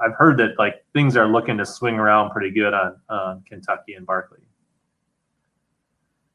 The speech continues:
But we'll definitely get the, Sean, you're probably talking about the new, I think the, what is it, the launcher frog?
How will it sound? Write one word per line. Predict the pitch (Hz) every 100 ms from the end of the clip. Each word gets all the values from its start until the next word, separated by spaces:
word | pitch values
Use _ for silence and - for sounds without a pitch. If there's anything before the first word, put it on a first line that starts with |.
| _ _ _ _ _ _ _ _ _ _ _ _ _ _ _ _ _ _ _ - - - _ _ _ _ _ -
But | 107
we'll | 113
definitely | 117 113 110 101
get | 101 -
the, | 98 95 92 - _ _ _ _ _ _ _ _ _ _ _ - _ -
Sean, | - 123 117
you're | 123 127
probably | 147 147
talking | 147 135
about | 120 117
the | 120
new, | 127 127 120 113 - _
I | 110
think | 101 101
the, | 95
what | 110 107
is |
it, | 92
the | 92
launcher | 87 101 120 - 135
frog? | 147 139 139 147